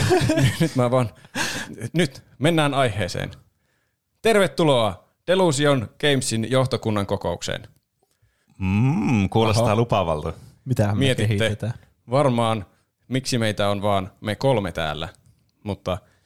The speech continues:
Speaker 1: ö, pian ymmärrätte varmasti, miksi tämä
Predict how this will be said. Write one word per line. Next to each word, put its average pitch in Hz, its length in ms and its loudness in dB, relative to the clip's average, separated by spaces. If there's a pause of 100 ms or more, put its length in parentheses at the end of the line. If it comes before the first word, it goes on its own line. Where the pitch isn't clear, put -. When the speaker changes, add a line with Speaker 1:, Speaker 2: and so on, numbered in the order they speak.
(240)
Speaker 1:
ö, 98 120 -4 (260)
pian 110 340 -2 (320)
ymmärrätte 107 500 0
varmasti, 92 480 -4
miksi 95 280 -4
tämä 90 240 -6